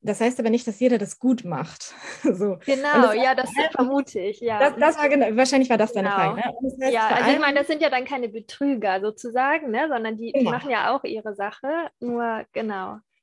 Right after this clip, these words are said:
Speaker 2: vielleicht
Speaker 1: Ja,
Speaker 2: nicht,
Speaker 1: genau.
Speaker 2: nicht
Speaker 1: Das
Speaker 2: so
Speaker 1: ist mir immer relativ wichtig, das rauszustellen, weil ich wüsste
Speaker 2: Ja.
Speaker 1: nicht, manchmal kommen so ganz absurde Anschuldigungen wie,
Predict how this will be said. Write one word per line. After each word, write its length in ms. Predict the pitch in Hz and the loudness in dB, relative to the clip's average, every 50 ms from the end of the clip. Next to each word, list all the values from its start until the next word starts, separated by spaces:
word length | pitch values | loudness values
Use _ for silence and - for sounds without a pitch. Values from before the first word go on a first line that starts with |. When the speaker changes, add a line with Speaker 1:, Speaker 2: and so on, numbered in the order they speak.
| _ _ | _ _
Speaker 2:
vielleicht 300 | - - 214 202 202 - | -14 -10 -8 -8 -4 -2
Speaker 1:
Ja, 300 | 247 233 247 247 240 233 | 0 2 4 4 4 2
Speaker 2:
nicht, 0 | |
Speaker 1:
genau. 280 | 226 190 175 165 165 165 - _ _ - | 0 -2 -6 -10 -10 -10 -12 _ _ -16
Speaker 2:
nicht 180 | 233 226 220 | -12 -4 0
Speaker 1:
Das 120 | 220 254 269 | 2 2 2
Speaker 2:
so 60 | 320 | 2
Speaker 1:
ist 60 | 285 | 2
mir 120 | 294 285 285 | 2 4 4
immer 180 | 269 254 254 | 6 6 6
relativ 360 | 254 247 254 247 247 220 - | 6 6 6 4 4 2 2
wichtig, 280 | 233 247 247 - 240 - | 2 2 2 0 -4 -4
das 200 | - 208 202 - | -4 -6 -6 -4
rauszustellen, 580 | 185 202 240 254 - 240 226 - 220 208 202 202 | -4 -4 -4 -4 -4 -6 -4 -4 -4 -2 -2 -2
weil 140 | 196 196 | -2 -2
ich 200 | 196 196 - - _ _ | -4 -6 -8 -12 _ _
wüsste 360 | 208 214 240 247 220 208 208 | -2 0 0 0 -2 -2 -2
Speaker 2:
Ja. 40 | 214 | 0
Speaker 1:
nicht, 360 | 208 214 220 233 220 - - _ _ _ _ _ | 0 2 0 0 -2 -4 -10 _ _ _ _ _
manchmal 540 | - 214 233 240 - 247 226 226 - - - - _ _ _ _ _ _ - - - - - | 0 2 2 4 4 2 2 2 0 -4 -10 -18 _ _ _ _ _ _ -20 -20 -20 -16 -8
kommen 200 | - 220 220 233 | -4 -2 0 0
so 80 | 220 214 | 0 0
ganz 220 | 214 220 233 226 | 0 0 0 0
absurde 400 | 202 208 214 214 220 226 226 214 | -2 -4 -2 0 2 2 2 2
Anschuldigungen 540 | - 185 220 - - 214 202 196 202 202 180 | 0 -2 -2 -2 -4 -4 -4 -4 -6 -6 -4
wie, 240 | 190 202 202 202 | -2 -2 -2 -4